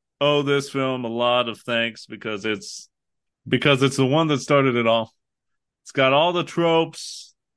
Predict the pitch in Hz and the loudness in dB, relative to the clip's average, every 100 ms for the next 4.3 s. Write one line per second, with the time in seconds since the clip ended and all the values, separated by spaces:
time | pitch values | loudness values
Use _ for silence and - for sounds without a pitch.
0 | _ _ _ _ _ _ _ _ - 131 | _ _ _ _ _ _ _ _ -14 -10
1 | - 156 143 151 143 139 135 131 117 - | -4 -2 -2 0 2 2 2 -2 -6 -16
2 | - 196 113 98 104 104 104 107 110 - | -10 -8 -8 -4 -2 0 -2 -6 -6 -10
3 | _ - 143 147 147 147 147 143 _ 135 | _ -2 0 2 4 6 4 0 _ -4
4 | 147 175 190 | 2 2 2